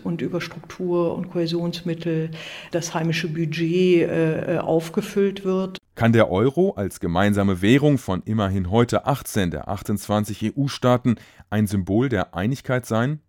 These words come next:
Speaker 2: Zwar sei die Währungsunion derzeit die Spitze der Integration,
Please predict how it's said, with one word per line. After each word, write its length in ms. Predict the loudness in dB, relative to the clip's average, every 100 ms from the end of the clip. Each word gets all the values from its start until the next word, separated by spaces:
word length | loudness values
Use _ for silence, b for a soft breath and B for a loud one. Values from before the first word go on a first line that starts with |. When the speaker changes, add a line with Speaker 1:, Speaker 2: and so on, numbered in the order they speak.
| _ _ B B
Speaker 2:
Zwar 300 | -6 2 4
sei 120 | 6 4
die 160 | 2
Währungsunion 720 | 2 2 0 0 2 4 4
derzeit 400 | 2 0 0 -2
die 80 | -2
Spitze 480 | -4 -4 -4 -2 -4
der 200 | -4 -8
Integration, 800 | -8 -4 -4 -4 0 4 4